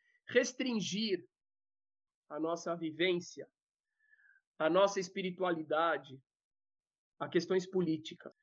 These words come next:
Ah, o Estado de Israel não quer chancelar essas conversões porque ele tem medo que cinquenta milhões de pessoas, cem milhões de pessoas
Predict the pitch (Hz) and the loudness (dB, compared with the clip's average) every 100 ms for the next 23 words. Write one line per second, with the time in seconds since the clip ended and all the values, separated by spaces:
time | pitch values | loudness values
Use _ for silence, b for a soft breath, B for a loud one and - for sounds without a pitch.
0 | _ _ - 294 320 302 269 226 285 294 | _ _ 8 12 12 12 8 8 8 8
1 | 277 262 247 247 254 277 277 262 269 - | 6 2 2 8 10 12 12 10 8 -2
2 | _ _ - 214 247 254 247 240 247 240 | _ _ 6 6 8 8 6 6 6 8
3 | 226 220 226 220 233 - 220 208 185 180 | 10 12 12 8 2 2 4 4 2 8
4 | 214 247 247 254 226 - - _ _ _ | 12 12 10 6 -2 -12 -20 _ _ _
5 | _ 190 190 214 220 220 202 196 226 214 | _ 2 8 8 8 8 10 12 12 10
6 | 208 190 202 202 185 180 202 185 226 233 | 6 4 -2 0 -2 -2 2 8 8 8
7 | 220 208 190 208 208 185 190 190 - 196 | 4 8 8 10 6 4 4 4 8 12
8 | 214 202 190 185 - 214 220 196 202 202 | 12 12 10 8 8 8 6 6 8 8
9 | 202 190 180 190 196 208 202 - | 6 4 4 8 8 10 8 4